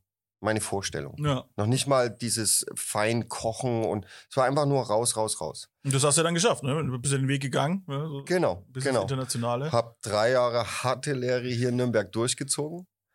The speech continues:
Speaker 1: Ähm, ja, und dann eben, wie gesagt, Sprungbrett, Schweiz.
Speaker 2: Mhm.
Speaker 1: Dann ein tolles Romantikhotel, bin damals nach Grindelwald gegangen, Schweizer Hof.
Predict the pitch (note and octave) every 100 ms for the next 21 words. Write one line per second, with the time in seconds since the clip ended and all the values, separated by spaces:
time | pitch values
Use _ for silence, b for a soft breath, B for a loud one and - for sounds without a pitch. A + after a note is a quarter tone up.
0 | _ _ - A2 G#2+ G#2+ G#2+ A2 _ _
1 | - A#2+ G2+ F2+ G2 A2 A2 A#2+ F2+ -
2 | - A#2 B2 A#2+ A#2 - G2+ A2 A2 -
3 | - _ _ C3 C3 C3+ _ - - -
4 | G2+ A1+ G2 F#2 - _ _ - _ -
5 | _ - G#2 G2 G2+ G#2 F2+ G2+ - G#2
6 | - F#2+ F#2+ F#2+ F2+ F#2+ F#2+ - G#2 G#2
7 | G#2+ G2 - F#2 F#2+ F#2+ G2 F#2+ B B
8 | B - F#2 F#2 - F#2+ F#2 G#2 G#2